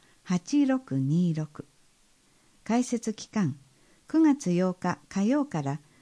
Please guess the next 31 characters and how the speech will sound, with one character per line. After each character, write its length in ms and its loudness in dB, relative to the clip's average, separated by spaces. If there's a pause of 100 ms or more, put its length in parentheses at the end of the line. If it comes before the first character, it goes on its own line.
(140)
十 280 4
月 360 2
十 280 0
六 240 -2
日 340 0
金 380 2
曜、 300 -2 (480)
午 180 0
前 240 2
九 160 -4
時 160 -4
か 160 -8
ら 300 -4
午 160 0
後 100 2
八 400 -6
時。 180 -12 (720)
土 160 2
曜、 220 2
日 420 0
曜、 280 0
祝 340 -6
日 320 -4
の 140 2
利 140 -2
用 200 -2
も 140 0
で 120 -6
き 140 -6
ま 120 -4
す。 260 -18